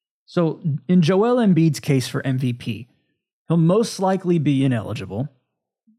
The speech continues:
for the award. And let's say, okay, he's got the meniscus tear right now. He gets surgery and he misses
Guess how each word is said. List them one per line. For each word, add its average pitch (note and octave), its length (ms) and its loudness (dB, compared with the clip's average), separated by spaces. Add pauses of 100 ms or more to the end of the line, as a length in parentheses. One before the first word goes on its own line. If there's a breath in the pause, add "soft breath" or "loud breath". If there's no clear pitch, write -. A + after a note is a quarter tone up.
(640)
for E3 140 0
the D3+ 120 2
award. B2+ 580 0 (380)
And C3+ 360 0 (840)
let's G3 160 -2
say, E3+ 300 2
okay, C3+ 260 -2
he's B2 220 -4
got F3 200 -2
the F3 60 -2
meniscus C#3 500 -2
tear A#2 180 -8
right G2+ 200 -10
now. - 240 -20 (380)
He C3 80 -10
gets E3+ 200 -4
surgery C#3 580 0 (1900)
and B2+ 440 -2
he D3+ 240 -2
misses C3+ 840 2